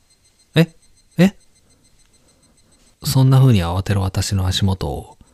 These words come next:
するりと猫が通り過ぎる。「はあ」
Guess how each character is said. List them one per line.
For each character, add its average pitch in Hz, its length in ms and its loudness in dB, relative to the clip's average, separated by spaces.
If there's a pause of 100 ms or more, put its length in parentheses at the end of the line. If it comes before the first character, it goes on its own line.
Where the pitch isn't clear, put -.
(580)
す - 220 -4
る 123 100 4
り 120 100 0
と 80 320 -8
猫 95 260 -2
が 85 140 -6
通 90 180 -8
り 87 60 -6
過 - 160 -12
ぎ 87 100 -8
る。 82 120 -18 (2000)
「は 131 800 -4
あ」 95 40 -12